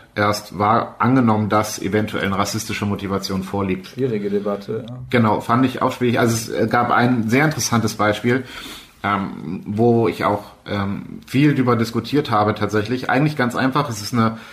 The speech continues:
Speaker 1: Straßenbahn in Jena gewesen. Steht, sitzt ein, ähm, Student aus Bangladesch, sitzt in dieser Straßenbahn, fährt halt ganz gemütlich damit.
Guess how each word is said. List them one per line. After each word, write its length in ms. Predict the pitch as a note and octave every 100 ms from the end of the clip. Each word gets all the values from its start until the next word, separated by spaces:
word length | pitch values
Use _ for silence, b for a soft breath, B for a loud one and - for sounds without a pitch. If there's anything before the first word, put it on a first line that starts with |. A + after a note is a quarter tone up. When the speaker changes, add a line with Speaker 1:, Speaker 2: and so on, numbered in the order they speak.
| B B B
Speaker 1:
Straßenbahn 640 | - A#2+ C3 D3+ B2 A#2+
in 120 | A2+ A2
Jena 240 | D3+ E3
gewesen. 500 | D3+ D3+ C#3 C#3+ - _ _ _ _ _ _ _ _ _ _ -
Steht, 340 | - A#2+ A#2+
sitzt 460 | A#2 - A#2+ - -
ein, 420 | A2+ A2+ A2+ A2 B B - A#1 -
ähm, 540 | G#2+ G#2 G2+ D#2 C2+
Student 380 | - B2+ B2 B2+
aus 160 | A#2 A#2
Bangladesch, 500 | A2 G#2+ C3 D3 -
sitzt 220 | A2+ -
in 80 | A2
dieser 180 | G2 G#2
Straßenbahn, 680 | B2 C3 C3+ A#2+ A#2+ A#2 B B B B B B B B B B B _ -
fährt 260 | D3+ D3
halt 140 | D3 C#3+
ganz 200 | C#3 -
gemütlich 300 | C3+ B2+ -
damit. 420 | B2+ B2+ B2+